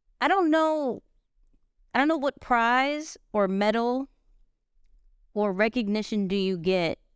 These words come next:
besides, "Yo, yo, she's a beast,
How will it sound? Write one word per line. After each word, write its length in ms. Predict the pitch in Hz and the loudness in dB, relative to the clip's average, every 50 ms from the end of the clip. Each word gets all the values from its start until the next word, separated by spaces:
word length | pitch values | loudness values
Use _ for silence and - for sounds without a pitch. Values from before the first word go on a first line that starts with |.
| _ _ _ _ _ | _ _ _ _ _
besides, 580 | - 185 185 170 - - 180 170 165 151 139 135 | -4 -4 -4 -2 -2 -2 0 0 0 0 0 0
"Yo, 400 | 151 165 156 151 143 127 117 110 - _ _ _ _ _ _ _ _ _ _ _ _ _ _ _ _ _ | 0 2 2 2 0 -2 -4 -8 -12 _ _ _ _ _ _ _ _ _ _ _ _ _ _ _ _ _
yo, 280 | 139 151 139 123 117 113 | 0 0 0 0 -2 -4
she's 320 | - - - 156 156 147 | -6 -4 -2 -2 -2 -2
a 60 | 147 131 | -2 -4
beast, 640 | 113 113 160 160 139 120 107 - - - - - | -6 -4 -2 -2 0 -2 -2 -6 -8 -12 -12 -14